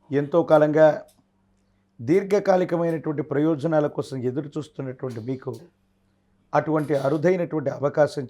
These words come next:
చేజిక్కించుకునే అవకాశం ఉంది. ఎంతో కాలంగా మిమ్మల్ని ఇబ్బంది పెడుతున్నటువంటి, మీ అనుకూలవంతమైనటువంటి శత్రువులు, మీ చుట్టూ ఉంటూ మిమ్మల్ని ఇబ్బంది పెట్టేటువంటి వ్యక్తుల్ని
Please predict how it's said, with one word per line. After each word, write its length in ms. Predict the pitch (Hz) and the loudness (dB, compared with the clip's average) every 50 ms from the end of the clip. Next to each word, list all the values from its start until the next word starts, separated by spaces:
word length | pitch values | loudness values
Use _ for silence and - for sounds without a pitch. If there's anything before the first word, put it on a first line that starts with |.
| - | -6
చేజిక్కించుకునే 680 | 135 131 123 139 139 - - 139 131 - - - 127 123 | -6 -6 -6 -6 -8 -10 -10 -10 -10 -10 -10 -8 -6 -6
అవకాశం 460 | 120 120 120 - 120 110 - - 143 | -6 -6 -8 -8 -12 -14 -14 -16 -20
ఉంది. 200 | 135 143 - _ _ _ _ _ _ _ _ _ _ _ _ _ _ _ _ _ _ _ _ _ - | -20 -20 -20 _ _ _ _ _ _ _ _ _ _ _ _ _ _ _ _ _ _ _ _ _ -2
ఎంతో 300 | 135 156 165 165 208 196 | 0 0 0 2 0 2
కాలంగా 420 | 190 185 180 175 170 165 160 160 | 4 4 4 4 4 4 4 2
మిమ్మల్ని 360 | 160 156 151 147 147 143 139 139 | 2 2 0 -2 -2 -2 -2 -4
ఇబ్బంది 300 | 123 135 160 160 156 - | -2 -2 -2 -2 -2 -2
పెడుతున్నటువంటి, 760 | - 156 147 151 - 160 151 147 147 - 147 135 131 156 151 151 139 175 185 - _ _ _ _ _ _ _ _ _ _ _ _ _ _ _ _ _ _ _ 135 | -2 -4 -4 -4 -4 -6 -6 -6 -4 -6 -6 -6 -4 -4 -4 -4 -4 -6 -12 -18 _ _ _ _ _ _ _ _ _ _ _ _ _ _ _ _ _ _ _ -4
మీ 160 | 147 165 170 | -2 -2 -2
అనుకూలవంతమైనటువంటి 1300 | 160 - 160 165 175 170 - 190 196 196 190 185 185 170 - 180 165 175 170 165 147 - 147 156 143 | -2 -2 -2 -4 -4 -2 0 2 4 4 4 4 2 2 2 2 2 2 0 -2 -2 -4 -6 -6 -6
శత్రువులు, 760 | 143 - - 139 - - 151 151 156 151 156 151 143 190 202 - _ _ _ _ _ _ _ _ _ _ _ _ _ _ _ _ - | -6 -6 -8 -8 -6 -4 -4 -2 -2 -2 -2 -4 -4 -8 -12 -18 _ _ _ _ _ _ _ _ _ _ _ _ _ _ _ _ -4
మీ 120 | 127 151 | -2 0
చుట్టూ 440 | 185 196 - - 202 196 - 220 214 | 0 0 -2 -4 -6 -2 0 0 2
ఉంటూ 260 | 202 196 196 185 196 | 2 2 2 0 0
మిమ్మల్ని 380 | 170 170 175 170 165 165 160 156 | 0 0 0 0 0 0 0 0
ఇబ్బంది 340 | 143 123 151 165 170 170 160 | 0 0 0 0 0 0 -2
పెట్టేటువంటి 560 | 143 165 156 165 160 143 135 151 151 131 143 | -2 -4 -2 -4 -4 -4 -2 -4 -2 -2 -2
వ్యక్తుల్ని 760 | 120 131 131 - - 165 156 151 147 127 117 98 - - | -2 -2 -4 -2 -4 -4 -2 -2 -2 -4 -6 -8 -14 -20